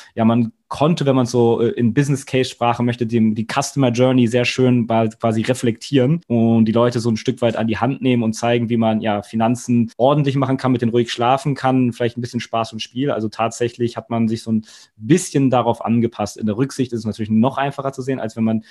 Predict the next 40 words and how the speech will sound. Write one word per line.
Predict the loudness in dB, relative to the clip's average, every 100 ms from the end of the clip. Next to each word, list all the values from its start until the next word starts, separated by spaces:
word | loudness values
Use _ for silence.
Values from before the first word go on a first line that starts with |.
| _ _
wirklich | -6 -4 -4
drinsteckt | -2 2 0 0 -4 -4 -4
in | 0
dem, | 0
was | 0 -4
passiert. | -10 -6 0 0 0 -4
Ähm, | -2
man | -4 -4
kann | -8
ja | -8
schlecht | -10 -10
vorausgucken, | -8 -8 -8 -14 -12 -12 -16 -20 _
aber | 0 2
man | 0
hat | -2
das | -4
schon | -2
gemerkt, | 0 0 -2 -6
dass | -10
da | -6 -6
sehr | -8 -4 -6
viele | -4 -4
neue | -2 -2 -4
kommen | -4 -6 -4
und | -6 -10
dass | -14
die | -14
Fragen | -14 -6 -4 -2 -2
dann | -2 -2 -2 -8 -20 _
sich | -10 -6
sehr | -4 -4
stark | -4 -6
gehäuft | -4 -2 -4 -4
haben | -6 -6
zu | -4 -2 0 0
den | -2
Anfängersachen | -4 -8 -6 -4 -2 -2 -4 -4
oder | -4 -2 -4
auch | -6
Fehler, | -4 -2 0 -2 -4